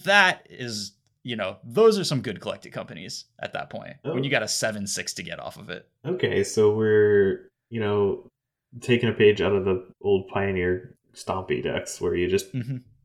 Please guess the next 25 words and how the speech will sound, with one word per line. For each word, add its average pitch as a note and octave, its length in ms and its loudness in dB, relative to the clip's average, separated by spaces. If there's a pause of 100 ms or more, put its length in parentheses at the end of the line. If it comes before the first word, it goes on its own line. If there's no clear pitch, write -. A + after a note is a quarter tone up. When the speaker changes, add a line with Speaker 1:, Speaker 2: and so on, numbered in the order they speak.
(160)
Speaker 2:
company F#2+ 420 -2
into F2+ 640 -4
Steel F#2 240 2
Leaf F2+ 180 2
Champion E2 380 -2
and E2 180 -8
Rotting E2 240 -8
Regisaur. - 540 -6 (1200)
Speaker 1:
Yeah, C3+ 280 -2 (100)
I D3+ 60 2
mean, F#3 240 -2 (100)
this E3+ 160 -4
deck G3 140 -2
is E3+ 100 -4
clean. F3 460 -4 (180)
I D3+ 460 2
actually C3 280 0
kinda B2 200 0
love A2 200 -4
this A2+ 180 -6
deck. A#2 340 0 (100)
As A#2+ 160 -4
far B2+ 220 2
as A2+ 120 -2
any, A2+ 440 -6